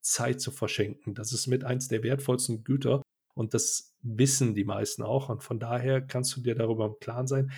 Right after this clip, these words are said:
dass diese Chancengleichheit definitiv gegeben ist, wenn du in eine Verhandlung einsteigst.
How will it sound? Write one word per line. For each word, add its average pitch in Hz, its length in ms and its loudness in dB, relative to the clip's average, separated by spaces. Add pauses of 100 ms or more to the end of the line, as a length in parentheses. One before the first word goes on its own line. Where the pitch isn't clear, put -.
(180)
dass - 160 -6
diese 113 340 0
Chancengleichheit 123 1000 0
definitiv 123 580 0
gegeben 113 380 2
ist, - 180 -4 (260)
wenn 107 240 -2
du 113 180 2
in 120 120 0
eine 107 200 0
Verhandlung 104 440 -6
einsteigst. - 640 -10